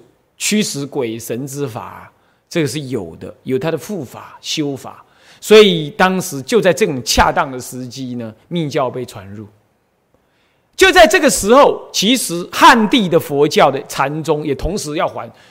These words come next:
要，要传递进来，要传-，也传递进来。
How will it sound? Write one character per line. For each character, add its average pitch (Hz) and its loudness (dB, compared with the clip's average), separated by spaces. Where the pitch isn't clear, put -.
要， 208 2
要 151 -2
传 135 -6
递 151 -6
进 127 -8
来， 92 -18
要 165 -6
传-， 131 -6
也 151 -6
传 131 -6
递 139 -6
进 120 -10
来。 90 -16